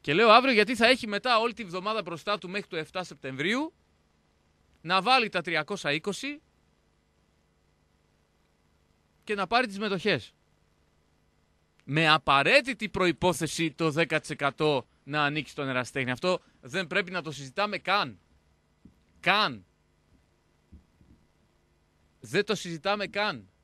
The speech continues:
Τε-, τελειώσαμε. Δηλαδή, όποιος θέλει να πάρει τον Ηρακλή και λέει ότι "δεν δίνω"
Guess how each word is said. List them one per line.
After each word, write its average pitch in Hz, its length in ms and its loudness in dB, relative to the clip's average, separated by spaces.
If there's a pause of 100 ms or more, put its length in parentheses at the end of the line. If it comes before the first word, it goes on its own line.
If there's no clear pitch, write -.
(840)
Τε-, 160 240 -6
τελειώσαμε. 180 540 0
Δηλαδή, 147 440 0 (260)
όποιος 196 640 2
θέλει 208 340 0
να 180 140 0
πάρει 196 240 2
τον 170 160 -6
Ηρακλή 160 500 -2
και 156 140 -6
λέει 170 160 -4
ότι 160 480 -4
"δεν 165 320 -4
δίνω" 151 440 -4